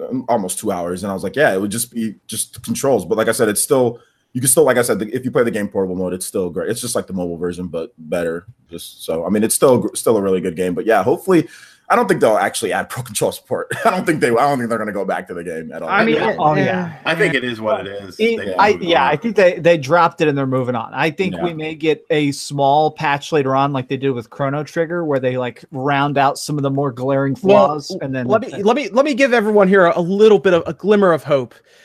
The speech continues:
Speaker 2: When Chrono Trigger came out on the P C, it got massive pushback to the point where they went back and updated that thing five or six times to fix
Speaker 3: Mm-hmm.
Speaker 2: it. So if you're not happy with it, go tell 'em you're not happy with it.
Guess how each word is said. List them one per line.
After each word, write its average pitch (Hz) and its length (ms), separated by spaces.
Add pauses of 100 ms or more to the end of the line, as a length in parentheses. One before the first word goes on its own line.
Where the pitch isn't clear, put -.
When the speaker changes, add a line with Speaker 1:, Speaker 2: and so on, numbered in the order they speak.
(180)
Speaker 2:
When 165 200
Chrono 262 300
Trigger 247 260
came 202 220
out 196 80
on 170 100
the 147 80
P 160 200
C, 131 380 (480)
it 196 160
got 180 360
massive 175 680
pushback 147 440
to 151 60
the 139 80
point 147 240
where 139 140
they 143 420
went 139 220
back 131 200
and - 80
updated 131 380
that 131 160
thing 139 160
five 135 400
or 123 80
six - 260
times 113 480
to - 80
fix 127 300
Speaker 3:
Mm-hmm. 139 100
Speaker 2:
it. - 80 (520)
So 156 480
if 135 160
you're 165 100
not 196 180
happy 220 320
with 156 160
it, 139 160
go 147 100
tell 143 260
'em 127 100
you're 113 80
not 117 100
happy 113 220
with 113 140
it. 110 100